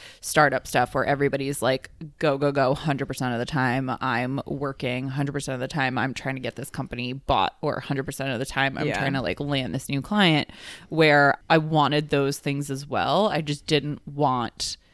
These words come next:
Speaker 1: my whole life
Speaker 2: To
Speaker 1: to
Speaker 2: be
Speaker 1: be
Speaker 2: that.
Speaker 1: geared towards that.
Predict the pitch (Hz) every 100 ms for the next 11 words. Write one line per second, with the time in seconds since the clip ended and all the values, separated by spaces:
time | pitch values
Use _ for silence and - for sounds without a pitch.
0 | _ - 151 123 139 - 175 147 127 69
1 | 53 151 - - - - 151 135 131 -
2 | 87 78 104 95 117 82 69 - 78 67
3 | 69 - 78 65 -